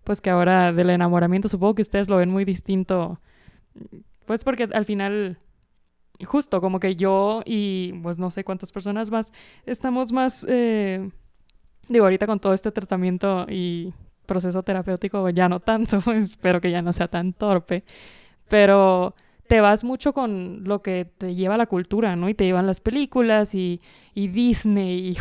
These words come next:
Hollywood y estas, eh, pues, inventos de, del amor y cosas así, ¿no? Entonces, ¿qué, qué, o sea, qué ve-,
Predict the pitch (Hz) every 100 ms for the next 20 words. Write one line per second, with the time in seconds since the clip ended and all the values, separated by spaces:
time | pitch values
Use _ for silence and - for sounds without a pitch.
0 | - 208 214 202 170 175 170 170 170 -
1 | 185 175 - - 196 175 160 160 - -
2 | - - - - 196 - _ _ _ _
3 | _ _ _ - - - - - 220 196
4 | 196 214 240 240 202 190 180 175 180 170
5 | 170 185 196 190 165 151 165 165 170 160
6 | - 170 160 175 185 190 175 196 - -
7 | - - - _ _ _ _ _ _ -
8 | - 247 254 - - 233 220 - 247 240
9 | 247